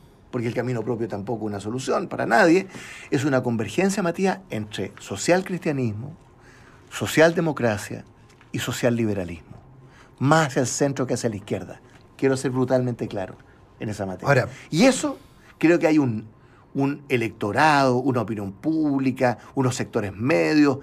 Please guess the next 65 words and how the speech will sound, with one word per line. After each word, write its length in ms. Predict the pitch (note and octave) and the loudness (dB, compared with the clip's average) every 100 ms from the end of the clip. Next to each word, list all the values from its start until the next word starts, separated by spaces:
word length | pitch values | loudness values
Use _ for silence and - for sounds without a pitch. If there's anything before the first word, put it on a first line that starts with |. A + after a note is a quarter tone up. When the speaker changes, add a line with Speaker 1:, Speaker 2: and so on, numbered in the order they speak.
| - | -10
Speaker 1:
que 100 | G2+ | -8
están 200 | A#2+ B2+ | -2 0
esperando 440 | B2+ A2+ G#2+ G#2 | 0 -2 -2 -2
algo 180 | G#2+ G#2 | -6 -10
así. 160 | - - - - - - | -14 -16 -20 -20 -20 -2
Speaker 2:
Ahora, 200 | D#3 D3 | 4 8
Speaker 1:
Puedo 120 | A#3 | 8
Speaker 2:
pero, 100 | - | 8
Speaker 1:
estar 80 | - | 4
equivocado, 380 | G#3 G3 F3+ F3 | 4 4 6 4
Speaker 2:
pero, 120 | C#3+ | 2
Speaker 1:
pero 140 | D#3 D#3 | 4 2
Speaker 2:
pero, 80 | C3+ | 2
Speaker 1:
es-, 60 | - | -4
Speaker 2:
pero 160 | E3+ D3+ | 0 4
Speaker 1:
eso, 240 | F3 F#3 | 4 4
Speaker 2:
se 120 | F#3+ | 4
Speaker 1:
ese, 300 | F#3 - F3 - - - - | 4 4 0 -2 -18 -14 -4
eso, 220 | D3 - | -4 0
yo 140 | D3+ | 2
creo 100 | E3 | 4
que 80 | D3+ | 4
hacia 220 | C3+ - | 2 4
allá 180 | C3 F3 | 6 6
vamos. 260 | F3+ C#3 - - - | 6 4 -2 -18 -16
Speaker 2:
Senador, 400 | A#2+ D3 D3+ E3 | -4 2 6 6
Speaker 1:
O 20 | |
debiéramos 460 | C#3+ D3 D#3+ D3 C3 | 6 6 4 2 -2
ir. 100 | C3 C#3 | -4 -2
Speaker 2:
y 80 | |
no 80 | B2 | 2
vamos 160 | A#2+ A#2+ | 4 2
a 40 | |
cumplir 200 | A2+ B2 | 2 2
con 100 | A#2+ | 4
la 80 | B2 | 4
promesa 240 | A#2 A#2+ | 6 4
de 40 | B2 | 6
hablar 160 | A#2+ | 6
de 60 | A#2 | 6
educación, 360 | A#2+ A#2 C3+ B2 | 4 4 2 2
pero 140 | B2 | 2
en 60 | A#2 | 2
fin. 160 | F#2+ - - | 0 -2 0
Speaker 1:
Cuando 220 | - D3 | 6 6
Speaker 2:
Eh, 40 | D3+ | 8
ten-, 80 | C3+ | 6
Speaker 1:
quieran, 160 | - | 6
yo 60 | D3 | 4
Speaker 2:
tenía 140 | C#3+ C#3 | 6 6
Speaker 1:
tengo, 100 | C#3 | 4
Speaker 2:
razón. 140 | B2+ | 4
Speaker 1:
yo 40 | G#2+ | 2
tengo 120 | E3 | 2
hasta 140 | D#3+ | 2
las 140 | D#3 E3 | 2 0
diez. 220 | D#3+ A#2+ | -2 2
Speaker 2:
Tenía 240 | D3+ D#3+ | 4 8
razón. 320 | D#3 C3+ D3+ - | 8 6 4 2
<laughs> 180 | D4 F#3 | 2 2
Nosotros 260 | B3+ E3+ F3+ | 2 2 0
tenemos 160 | G#3 F#3+ | 0 -2
hasta 100 | D3 | -2
las 100 | C#3 | -4
nueve. 220 | B2+ G#2 | -4 -6